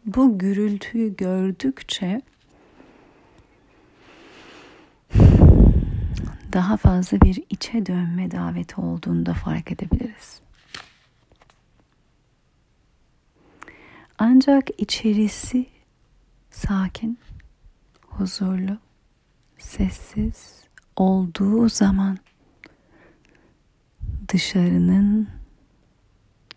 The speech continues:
gürültüsünü, arkasında, altında ne olduğunu anlayabiliriz.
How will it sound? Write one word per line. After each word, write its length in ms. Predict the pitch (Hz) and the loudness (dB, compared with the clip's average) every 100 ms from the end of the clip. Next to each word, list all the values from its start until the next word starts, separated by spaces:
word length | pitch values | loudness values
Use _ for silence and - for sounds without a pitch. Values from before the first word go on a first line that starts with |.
| 220 | 0
gürültüsünü, 1120 | 196 185 185 180 175 175 - 175 - 185 190 - - - _ _ _ _ _ _ _ _ _ - | 2 2 2 2 0 0 0 2 2 2 -2 -6 -18 -20 _ _ _ _ _ _ _ _ _ -4
arkasında, 880 | 175 175 - 185 - 180 175 185 196 208 202 214 226 | -2 0 -2 -6 -4 -2 -2 -2 -4 -4 -4 -6 -6
altında 680 | 180 180 180 - 185 180 185 - _ _ _ _ _ _ _ _ _ _ _ | -4 -4 -4 -4 -4 -2 -4 -8 _ _ _ _ _ _ _ _ _ _ _
ne 220 | 233 220 233 | 0 2 2
olduğunu 600 | 185 180 - 175 160 170 - - _ _ _ _ _ _ _ _ _ _ _ - | 0 -2 0 0 0 -2 -4 -4 _ _ _ _ _ _ _ _ _ _ _ -4
anlayabiliriz. 1000 | 165 170 180 - - - - - - | -2 -2 -2 -4 -8 -8 -8 -10 -20